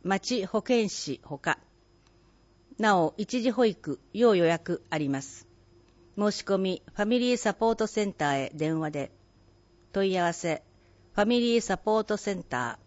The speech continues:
ー。電話、七五の七零五零。ハローワーク藤沢、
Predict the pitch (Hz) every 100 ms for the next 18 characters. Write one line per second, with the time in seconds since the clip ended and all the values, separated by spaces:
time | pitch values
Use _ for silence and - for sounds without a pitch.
0 | _ _ - - - 170 185 175 170 156
1 | - - 175 196 220 208 214 170 143 139
2 | - _ _ - 175 202 220 220 214 156
3 | 131 156 151 151 156 123 - _ - -
4 | - _ _ - _ _ _ _ _ _
5 | - - 208 247 262 254 240 214 165 151
6 | 170 180 - 165 156 -